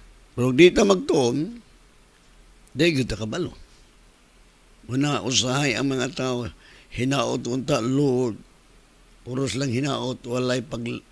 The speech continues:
walay assurance. No? Kita nga nahibalo, doon na tayo kasiguruan.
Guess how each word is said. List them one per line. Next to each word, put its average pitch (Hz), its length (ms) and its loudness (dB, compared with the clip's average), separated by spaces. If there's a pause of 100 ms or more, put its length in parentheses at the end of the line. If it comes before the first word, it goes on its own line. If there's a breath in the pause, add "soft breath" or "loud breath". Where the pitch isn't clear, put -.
(520 loud breath)
walay 135 320 0
assurance. - 720 0 (1400)
No? 123 320 -4 (160)
Kita 135 400 2
nga 135 80 -2
nahibalo, 131 720 0 (1400 soft breath)
doon 135 160 -2
na 135 160 -2
tayo 135 160 -2
kasiguruan. 113 720 -4